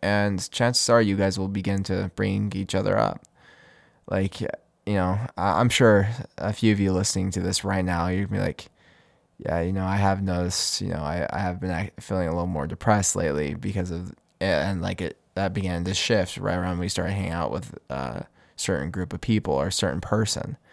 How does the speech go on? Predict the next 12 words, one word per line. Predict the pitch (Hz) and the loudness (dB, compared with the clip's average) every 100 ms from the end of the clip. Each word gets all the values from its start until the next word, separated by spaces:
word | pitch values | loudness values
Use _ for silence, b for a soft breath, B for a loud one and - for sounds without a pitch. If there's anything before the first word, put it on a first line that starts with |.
| B B B B B B - | B B B B B B -4
Um, | 85 82 85 | -2 0 -2
and | 90 | 0
I | 113 | 2
think | 120 143 | 2 0
that's | 143 | 0
something | - 165 170 | 0 0 2
really | 160 160 | 4 2
to | 156 156 147 151 | 4 4 4 2
look | 156 170 | 2 6
out | 170 | 4
for. | 147 - - 123 - | 4 0 -2 -4 -6
Um, | 117 110 104 110 | 0 0 0 -2